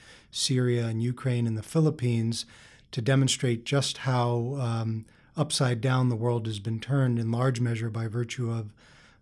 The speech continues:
the dramatic changes to the media and in-, information environment. Um, it's a, it's a really creative and insightful way of explaining to audiences the challenges that we're all gonna be dealing with for quite some time to come.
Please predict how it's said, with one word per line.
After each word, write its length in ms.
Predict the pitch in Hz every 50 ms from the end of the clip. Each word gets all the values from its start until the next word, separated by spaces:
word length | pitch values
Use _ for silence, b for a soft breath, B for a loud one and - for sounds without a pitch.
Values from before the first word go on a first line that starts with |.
| b _ _ -
the 100 | 139 113
dramatic 440 | 107 117 113 117 117 120 117 113
changes 420 | - - 131 123 117 110 113 110 104
to 140 | - - 117
the 100 | 107 110
media 380 | 113 117 120 113 113 113 110
and 80 | 110 113
in-, 200 | 113 123 151 -
information 600 | 131 117 113 - 120 110 113 123 120 - - 120
environment. 560 | 110 110 110 110 110 110 110 110 113 120 B B B B B B B B _
Um, 320 | - 127 123 123 113 127 160 165
it's 180 | 160 131 - -
a, 280 | 139 123 120 127 131 - -
it's 120 | 139 - -
a 60 | 131
really 300 | 117 127 143 139 135 127
creative 640 | 120 - - 131 123 123 127 135 131 135 127 117 117
and 120 | 117 117
insightful 640 | 117 113 - - - 131 127 120 - - 120 110
way 500 | 107 127 127 127 123 120 117 113 117 113 B B B B B B B B -
of 140 | 131 110 110
explaining 520 | 110 - - - 135 127 127 127 123 117
to 80 | - 123
audiences 760 | 120 123 131 123 120 117 113 107 - - 123 113 107 101 104
the 80 | 110
challenges 680 | 110 - - 127 123 123 123 120 113 110 113 110 107 104
that 160 | 117 117 110
we're 180 | 120 117 120 120
all 80 | 123
gonna 160 | 120 120 120 113
be 320 | 107 113 113 113 110 104 B B B B B B B -
dealing 280 | 151 151 147 135 123
with 140 | 120 113 -
for 140 | - 123 113
quite 240 | - - 131 120 -
some 200 | - 127 117 113
time 260 | 113 117 120 113 113
to 80 | -
come. 360 | - - - 123 113 104 101